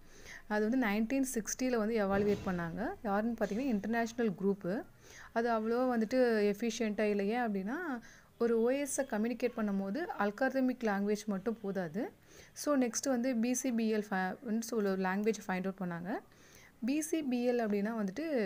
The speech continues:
basic compiled programming language. இது பார்த்தீங்க அப்படின்னா வந்துட்டு ஒரு எஃபிஷியன்ட்டான லாங்குவேஜா இல்ல.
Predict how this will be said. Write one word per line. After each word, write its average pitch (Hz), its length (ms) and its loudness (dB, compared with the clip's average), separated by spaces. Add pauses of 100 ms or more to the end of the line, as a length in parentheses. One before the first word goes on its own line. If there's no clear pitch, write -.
(120)
basic 277 600 0
compiled 226 460 0
programming 214 680 0
language. 185 540 -2 (840)
இது 269 200 2
பார்த்தீங்க 262 380 0
அப்படின்னா 220 340 2
வந்துட்டு 240 240 0
ஒரு 226 160 4
எஃபிஷியன்ட்டான 233 720 0
லாங்குவேஜா 202 540 0 (100)
இல்ல. 190 240 2